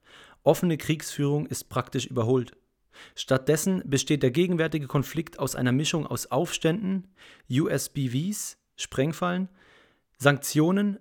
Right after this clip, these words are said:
emotionslosen Drohnenangriffen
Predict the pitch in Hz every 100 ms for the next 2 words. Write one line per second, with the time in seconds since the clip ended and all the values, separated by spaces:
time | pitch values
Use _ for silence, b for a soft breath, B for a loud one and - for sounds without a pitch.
0 | _ 139 156 151 - 165 214 - 180 180
1 | 170 185 - _ - 131 160 156 131 127
2 | 131 - 147